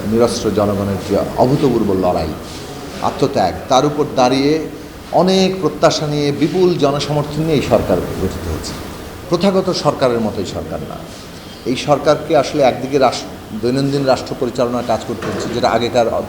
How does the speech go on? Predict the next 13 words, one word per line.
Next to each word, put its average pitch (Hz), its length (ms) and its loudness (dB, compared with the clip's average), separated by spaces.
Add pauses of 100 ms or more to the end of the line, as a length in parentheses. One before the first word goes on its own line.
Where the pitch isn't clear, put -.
(140)
তত্ত্বাবধায়ক 117 640 4
কিংবা 110 180 4
অন্তর্বর্তী 107 400 0 (100)
সরকারগুলো 101 460 0
করতে 95 200 -4
হয়নি। 87 220 -4 (440)
অন্যদিকে 147 360 2
তাদের 143 300 2
রাজনৈতিক 131 460 2
উত্তরণের 147 460 0
একটা 131 240 -4
বিরাট 113 340 2
কাজ 85 200 2